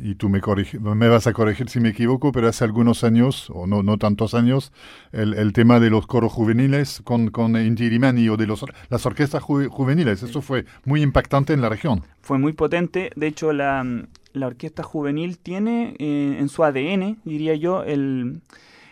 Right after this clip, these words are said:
Speaker 2: el, la, el género de la raíz folclórica latinoamericana, porque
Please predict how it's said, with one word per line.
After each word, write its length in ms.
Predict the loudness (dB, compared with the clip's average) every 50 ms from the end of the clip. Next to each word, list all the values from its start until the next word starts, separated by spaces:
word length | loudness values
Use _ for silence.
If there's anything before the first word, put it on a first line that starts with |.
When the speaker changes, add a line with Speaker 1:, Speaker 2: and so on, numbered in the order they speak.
| _ _ -8
Speaker 2:
el, 480 | -6 -4 -4 -2 -4 -4 -4 -6 -8 -10 -10 -8
la, 180 | -6 -6 -6
el 160 | -4 -6 -6
género 480 | -6 -4 -4 -2 0 0 2 2 2 2
de 80 | 4 2
la 160 | 2 0 0
raíz 220 | 0 -4 -6 -6
folclórica 500 | -8 -10 -12 -6 -4 -4 -4 -2 -2 -4
latinoamericana, 880 | -6 -4 -4 -4 -4 -2 -4 -4 -6 -6 -6 -4 -4 -4 -2 -4 -6
porque 640 | -6 -6 -10 -10 -10 -10 -8 -6 -6 -6 -6 -8 -10